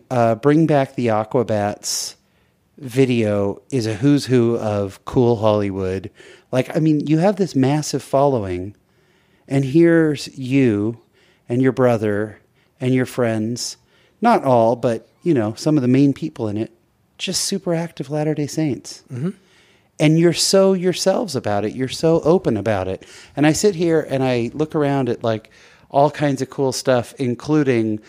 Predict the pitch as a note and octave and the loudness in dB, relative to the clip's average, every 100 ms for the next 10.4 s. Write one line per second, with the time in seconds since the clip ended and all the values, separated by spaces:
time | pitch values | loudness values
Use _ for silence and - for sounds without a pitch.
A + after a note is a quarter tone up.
0 | - _ C#3+ D#3 C#3+ C#3+ - C#3 - A#2 | -20 _ 0 0 -2 -8 -4 -4 -2 -4
1 | - - C3+ B2 B2 C3+ C#3 A#2+ G#2 G2+ | -4 -4 0 2 2 2 0 -2 0 -2
2 | G2+ A2+ - - - D#3+ D#3+ D#3 D#3 D3 | -4 -6 -8 -6 -2 -2 0 -2 -4 -6
3 | - - D3+ C#3+ D3+ D#3+ D#3 - E3+ F3 | -12 -6 0 2 4 4 2 0 0 2
4 | D#3+ C4 E3 E3 C#3 - B2+ - B2 A#2+ | 4 4 4 4 0 0 -4 -4 -4 0
5 | C#3 B2 A2 A2+ - B2+ B2 A#2 A#2 A#2 | 0 0 -4 -6 -8 -6 -4 -6 -6 -6
6 | A2 - A#2+ A2+ A2+ A2 A2+ - - - | -4 -4 -2 -2 -2 -4 -4 -10 -14 -8
7 | G#2+ G2+ - _ _ _ _ _ C#3 C#3 | -6 -6 -10 _ _ _ _ _ -2 -2
8 | - - - D3 D#3 D3+ E3 F3+ D#3+ D#3 | -4 -16 -4 -2 2 2 2 2 0 -2
9 | - B2 B2+ B2+ A#2+ A2 G2 - G#2+ G#2+ | -2 -2 -2 -2 -2 -2 -4 -8 -6 -6
10 | A2 D3 F3 - | -4 -6 -8 -12